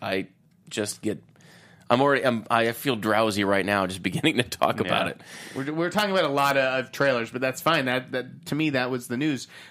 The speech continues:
Speaker 2: Uh, we also got a new Doctor Strange trailer. Like, let's, let's hop over to Marvel. So we had a lot going on with Marvel. Brie Larson confirmed as, as Captain Marvel.
Speaker 1: Great.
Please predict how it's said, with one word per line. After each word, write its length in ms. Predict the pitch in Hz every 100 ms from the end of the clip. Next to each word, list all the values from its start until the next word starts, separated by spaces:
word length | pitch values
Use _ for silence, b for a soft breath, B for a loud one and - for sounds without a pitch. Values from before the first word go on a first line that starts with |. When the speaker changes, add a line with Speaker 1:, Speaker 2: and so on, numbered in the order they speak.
| -
Speaker 2:
Uh, 160 | 117 120
we 100 | 131
also 220 | 135 147
got 180 | 127 123
a 40 |
new 200 | 120 127
Doctor 340 | 123 120 123 113
Strange 540 | - 127 135 151 143
trailer. 380 | - 165 170 180
Like, 180 | 131 123
let's, 160 | 151
let's 140 | 170 175
hop 200 | 190 180
over 140 | 156
to 60 | 143
Marvel. 380 | 139 131 110 101
So 140 | -
we 60 | 147
had 80 | 156
a 40 |
lot 240 | 156 170
going 200 | 165 139
on 80 | 127
with 100 | 117
Marvel. 380 | 113 107 107 107 B B B
Brie 180 | 175 214
Larson 400 | 196 180 175 160
confirmed 480 | 156 147 147 139 131
as, 300 | 120 117 -
as 200 | 113 107
Captain 340 | 117 110 107
Marvel. 380 | 101 90 - -
Speaker 1:
Great. 380 | - 123 - -